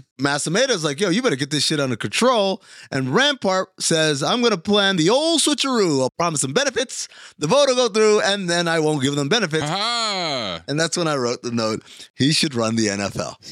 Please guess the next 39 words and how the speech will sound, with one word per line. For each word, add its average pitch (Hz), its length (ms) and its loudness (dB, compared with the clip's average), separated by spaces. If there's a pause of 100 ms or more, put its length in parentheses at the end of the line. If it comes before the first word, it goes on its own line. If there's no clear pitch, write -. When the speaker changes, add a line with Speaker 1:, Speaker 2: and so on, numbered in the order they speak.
Speaker 1:
<laughs> - 260 -6
I 156 40 -14
just 147 200 -6
straight 147 300 0
up. 120 220 -2
Speaker 2:
<laughs> - 40 -16 (160)
Oh 247 160 -4
my 151 100 -8 (360)
God. 147 140 -12
Speaker 1:
Spoiler 185 480 0
alert, 135 340 -2
they 156 140 0
do 143 260 0
definitely 190 360 0
treat 202 340 -2
him 170 100 -2
like 139 340 -2
Roger 165 360 -2
Goodell 143 480 -2
later. 139 360 0
Speaker 2:
Oh, 110 220 -2
boy. 95 420 0 (380)
Speaker 1:
<laughs> - 0 - (260)
Speaker 2:
Oh, 98 380 -4
boy. 87 460 -6
Speaker 1:
Does 180 80 -2
that 247 160 -2
make 247 160 -2
Jerry 170 340 -2
Jones 151 400 -2
Palpatine, 143 560 -2
by 151 140 0
the 156 100 2
way? 165 160 0 (140)
Speaker 2:
Huh, 120 420 -6 (260)
that's 123 200 -8
a 120 40 -4
good 110 200 -6
question. 98 680 -4